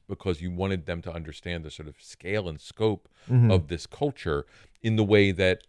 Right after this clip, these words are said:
Speaker 1: when I talk about Judas and the Black Messiah, I want people to understand the scale and scope of the Black Panthers that people have,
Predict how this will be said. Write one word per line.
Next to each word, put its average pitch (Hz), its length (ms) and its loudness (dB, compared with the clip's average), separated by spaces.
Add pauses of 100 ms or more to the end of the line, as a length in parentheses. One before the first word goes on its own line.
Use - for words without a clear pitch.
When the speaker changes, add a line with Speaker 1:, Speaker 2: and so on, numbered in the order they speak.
Speaker 1:
when 85 360 -2
I 85 140 -2
talk 82 320 -6
about 82 300 -2
Judas 80 240 -10
and 85 100 -10
the 80 40 -10
Black 80 220 -4
Messiah, 107 340 2
I 85 40 2
want 80 160 -4
people 85 160 -6
to 80 40 -12
understand 80 360 -10
the 76 60 -10
scale 87 360 -4
and 80 120 -8
scope - 320 -6
of 78 60 -10
the 82 60 -12
Black 78 300 -6
Panthers 110 400 -8
that 76 100 -16
people 78 300 -14
have, 76 120 -8